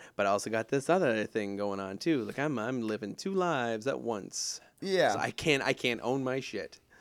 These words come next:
Speaker 2: Yeah,
Speaker 1: Like, that's,
Speaker 2: yeah,
Speaker 1: uh,
Speaker 2: yeah, pretty much.
Speaker 1: I, but I mean, that, but yeah, you gotta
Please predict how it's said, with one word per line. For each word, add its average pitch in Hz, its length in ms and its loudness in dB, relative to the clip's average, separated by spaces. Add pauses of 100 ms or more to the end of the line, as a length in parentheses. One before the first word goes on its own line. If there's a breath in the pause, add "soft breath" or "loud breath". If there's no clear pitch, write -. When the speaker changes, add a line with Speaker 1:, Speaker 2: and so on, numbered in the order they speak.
(120)
Speaker 2:
Yeah, 143 220 4
Speaker 1:
Like, 98 100 -2
that's, 139 400 2
Speaker 2:
yeah, 117 60 4
Speaker 1:
uh, 107 240 2
Speaker 2:
yeah, 214 140 2 (140)
pretty 302 180 0
much. 190 260 6
Speaker 1:
I, 220 80 4
but 240 120 12
I 240 40 12
mean, 226 160 6
that, 226 120 6
but 233 140 2
yeah, 208 140 2
you 185 240 0
gotta 151 220 2